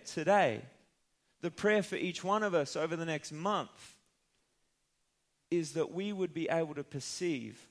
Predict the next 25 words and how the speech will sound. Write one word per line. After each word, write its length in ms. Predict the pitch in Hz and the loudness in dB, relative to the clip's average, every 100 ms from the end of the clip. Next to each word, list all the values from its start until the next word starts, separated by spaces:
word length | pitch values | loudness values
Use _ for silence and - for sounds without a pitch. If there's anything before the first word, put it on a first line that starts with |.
| - | -10
what 220 | 127 139 | -8 -4
God 320 | 143 143 131 | -2 0 0
is 120 | 120 | -4
speaking 680 | - - 165 156 - 117 113 _ _ _ | -8 -8 -4 -4 -6 -12 -14 _ _ _
to 180 | - - | -12 -6
each 220 | 139 - | -6 -6
one 180 | 127 120 | -6 -6
of 120 | 110 | -6
us. 320 | - - - - _ _ _ _ _ _ _ _ _ _ _ - - | -8 -10 -16 -20 _ _ _ _ _ _ _ _ _ _ _ -20 -20
We 140 | - 185 | 0 2
are 60 | |
going 240 | 180 220 240 | 4 2 2
to 80 | 214 | 4
go 120 | 202 | 4
to 140 | 196 | 6
our 80 | 160 | 4
second 540 | 151 - 226 226 202 156 | 4 2 2 4 0 -2
point 240 | 190 160 | -4 -4
today, 380 | - 175 175 160 | 0 4 6 4
which 240 | 156 151 | 2 -2
is 180 | 170 147 | -2 -2
to 140 | - | -6
know 260 | 165 170 202 | -4 0 0
your 260 | 226 196 160 | 2 2 2
calling. 680 | - 208 208 180 131 107 | 2 4 4 4 2 -4